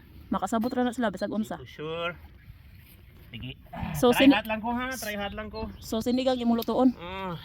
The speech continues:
Speaker 2: para hindi ko mawala sa Manila.
Speaker 1: Unya, imo nang nang giupaw, nawala na, oh, nahurot na.
Speaker 2: Ah, okay, kuan. Um, mamatay siya sa, kuan, ngayon, um,
Speaker 1: Tag-init.
Speaker 2: ngayong Marso.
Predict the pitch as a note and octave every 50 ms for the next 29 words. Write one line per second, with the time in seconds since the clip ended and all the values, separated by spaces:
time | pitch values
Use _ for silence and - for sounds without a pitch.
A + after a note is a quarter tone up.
0 | - - - D#3+ - - C3 C3+ C#3 C#3 C3+ C3+ C#3 C3+ C#3 D3 - D3+ D3+ D3+
1 | C#3+ D3 D3 D3+ - D#3 D3+ D#3 D#3 D#3 E3 F3+ - - - - - - - C#4
2 | D#4 E4 F4+ E4+ - C#4+ E4 F4+ F4+ F4 E4+ F4 E4+ F4 E4 C#4 D4+ D4+ F4+ F4+
3 | - - - D4+ C#4+ C#4 C#4 D4 E4 F4+ F#4+ G4 F4 - D4 D#4+ D4+ D#4 D4+ C4+
4 | C4 C4 C4+ D#4 F4 F#4 - - D4+ C4+ B3 A3 - - - - G#4+ - B3 -
5 | - D4 F#4 C#4 - C#4 D4 - - - D#4+ A#3 G#3+ G3 F#3 E3+ - - - -
6 | - - - - - - - - - - - - - D3 D3 D3+ D#3 D#3+ E3 E3
7 | E3 E3 E3 E3 E3 E3 E3 E3+ F3+ F#3+ - - A#3 A3+ - A#3+ A#3+ A3+ - A3+
8 | G#3+ G#3 G#3 G#3 G#3 G#3 G#3 G#3 G#3 - - - - A3 G#3 G3+ F#3 E3+ D#3+ D3
9 | D3+ D#3+ F3+ F#3+ G3 G3 G3 G3 F#3+ F#3+ F#3+ F#3+ F#3+ F#3+ F#3+ F#3+ F#3+ F#3+ F#3+ F#3+
10 | F#3+ - - - - - - - - - - - - - - - - D#3+ D#3+ D#3+
11 | E3 E3 E3 A3 G3 F3+ F#3+ B3+ C#4+ C4+ G#3+ A3 A3 - D#3+